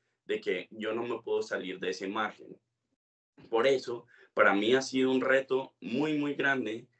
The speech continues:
intentar mostrarle a estos alemanes tradicionales que también se puede hacer una cerveza con frutas exóticas y con lulo y tal. Con, con,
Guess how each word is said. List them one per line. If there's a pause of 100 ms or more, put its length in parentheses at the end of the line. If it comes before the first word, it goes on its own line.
(220)
intentar
mostrarle
a
estos (640)
alemanes (340)
tradicionales (300)
que
también
se
puede
hacer
una
cerveza (440)
con
frutas
exóticas
y
con
lulo
y
tal. (480)
Con,
con,